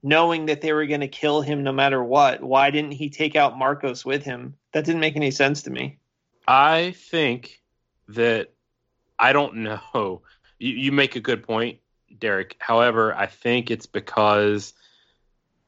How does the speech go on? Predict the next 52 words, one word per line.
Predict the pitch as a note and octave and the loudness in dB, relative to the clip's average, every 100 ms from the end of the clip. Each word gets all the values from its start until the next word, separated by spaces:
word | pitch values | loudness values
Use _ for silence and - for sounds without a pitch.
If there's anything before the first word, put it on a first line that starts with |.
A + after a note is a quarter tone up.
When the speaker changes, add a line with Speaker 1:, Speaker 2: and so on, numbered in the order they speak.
| _ _ | _ _
Speaker 2:
in | - A#2 | -2 2
the | G#2+ | 2
back, | F#2 A2 A2 - _ | 2 4 4 -2 _
in | A2 G#2+ | -4 -4
the | |
back | F#2+ A2 A2+ | 0 0 0
of | G#2 | -4
his | G2+ | -10
mind, | G#2+ G#2+ G#2 G2 | -4 -2 -2 -6
he | F#2+ G#2+ | -8 -8
was | G2+ - | -8 -6
thinking, | A2+ G#2+ G#2 G2 G2 - | -4 -4 -2 -4 -4 -2
"Okay, | G#2 G#2 F#2+ | -2 0 0
well, | F2+ G2+ G2 F2+ - _ _ _ | 2 2 2 2 -4 _ _ _
maybe | A2+ G#2+ A2 A#2 A#2 A#2 | -6 2 4 4 4 2
if | A2 | 2
I | A2+ | 0
can | G#2 G#2+ | 0 -4
get | G2 G2+ F2+ | 0 0 0
Marcos | F#2+ G2+ G#2 G#2 F#2+ | 0 2 2 0 -2
to | E2+ | -8
talk | - G2+ G2+ | -4 -2 0
a | F#2 | -2
little | F#2 F2+ | 0 -2
bit, | F2 F2+ E2 - _ _ _ | 0 0 0 -6 _ _ _
he | - G#2+ G#2 | -4 2 4
will, | G2+ G2 F#2 F#2 F2 F2 _ _ _ | 6 6 6 4 2 -4 _ _ _
you | F#2+ | -4
know, | F2 | 2
reveal | F#2 F2+ G#2 F#2+ | 2 4 4 4
some | G2+ | -2
plans, | F#2 A2 G#2 G2 | -2 2 2 2
and | F#2 G2 | 0 0
I | G2 | 0
can | - F2+ | -4 -8
send | - A2 G#2+ | -4 -2 0
this | G#2 - | -2 -4
to | - G2+ | -4 -2
Drummer, | G#2+ B2 G#2+ G2 F#2+ - - - _ | 4 2 2 -2 -2 -8 -20 -20 _
who | A2+ G#2+ | -4 0
then | A2 G#2+ | 0 2
gets | A2 G#2+ - | 0 0 -4
it | G2+ | -8
to | A2 | -8
Fred | - A2+ G2 | 0 0 2
Johnson, | A#2 A2+ A2 - G#2 | 2 2 0 -6 -8
who | F#2+ A2 | -6 -6
then | G#2+ A2 G#2 | -2 -2 0
gets | A2+ A2 | -2 -4
it | G#2 | -6
to | G2 | -2
Avasarala." | G#2+ G2 - G#2 A#2+ G2+ F#2+ | -2 -4 -4 2 4 4 0